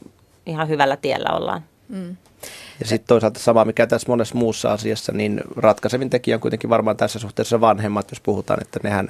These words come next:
Speaker 3: kotona ruuan tekee ja tuo. Eli, eli he-, heidät kohderyhmänä meidän pitää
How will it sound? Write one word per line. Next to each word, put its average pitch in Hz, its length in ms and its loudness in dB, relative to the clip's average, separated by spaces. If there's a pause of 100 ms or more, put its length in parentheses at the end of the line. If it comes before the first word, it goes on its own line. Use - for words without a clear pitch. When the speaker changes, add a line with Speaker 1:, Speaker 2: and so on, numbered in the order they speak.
Speaker 3:
kotona 101 340 0
ruuan 101 340 0
tekee - 280 -2
ja - 140 -2
tuo. - 300 -6 (680)
Eli, 90 220 0
eli 92 160 -2 (840)
he-, - 340 -12
heidät 110 320 4
kohderyhmänä 101 640 2
meidän 101 180 -2
pitää - 200 -4